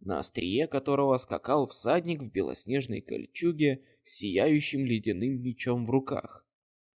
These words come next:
Летние пытались организовать оборону, но их застали врасплох, и они понимали это. Предводитель отряда зимних зарубил одного пешего рыцаря,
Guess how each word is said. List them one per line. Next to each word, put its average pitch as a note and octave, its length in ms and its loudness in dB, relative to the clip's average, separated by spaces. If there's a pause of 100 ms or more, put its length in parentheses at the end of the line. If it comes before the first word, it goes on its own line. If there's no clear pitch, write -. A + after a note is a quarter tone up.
(380)
Летние E3 440 4
пытались E3 460 2
организовать E3 600 2
оборону, D3+ 680 4 (300)
но F2+ 120 -4
их B2+ 160 2
застали B2 440 2
врасплох, D3 720 2 (240)
и G2 120 -4
они B2+ 220 2
понимали D3 640 2
это. - 320 -6 (880)
Предводитель A#2+ 640 0
отряда C3 360 2
зимних D#3+ 440 2
зарубил B2+ 560 0
одного B2+ 400 0
пешего G2+ 480 -4
рыцаря, C#3+ 540 -2